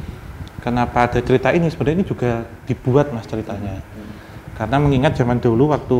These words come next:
Speaker 1: era kolonial, penjaja-, penjajahan Belanda, itu dianggap tempat ini adalah tempat dalam tanda kutip yang, eh, angker gitu,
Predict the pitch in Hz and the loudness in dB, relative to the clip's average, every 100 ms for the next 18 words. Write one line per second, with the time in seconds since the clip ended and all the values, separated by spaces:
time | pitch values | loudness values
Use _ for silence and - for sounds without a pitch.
0 | 120 120 120 120 131 123 147 127 120 135 | 4 2 -2 -2 0 0 0 -2 -4 -4
1 | 123 107 - 110 101 - 120 120 113 107 | -4 -4 -4 -4 -4 -4 -4 -2 -4 -6
2 | 101 110 117 110 107 98 92 98 110 156 | -8 -6 -6 -4 -4 -4 -6 -6 -4 -6
3 | - - - - - - 110 - 165 180 | -8 -16 -14 -12 -10 -6 -8 2 6 6
4 | 170 - - - - - 104 117 160 147 | 4 -6 -14 -14 -2 2 4 2 0 0
5 | 135 127 139 180 117 110 117 156 - 113 | 0 -2 -4 -2 -4 -4 -4 -4 -4 -4
6 | 113 107 110 160 160 123 151 180 - - | -4 -4 -4 -4 -2 -4 -2 -4 -8 -10
7 | - - - - 117 120 123 139 156 156 | -10 -10 -10 -6 0 2 2 2 2 0
8 | 131 101 110 110 98 | 0 -4 -8 -6 -6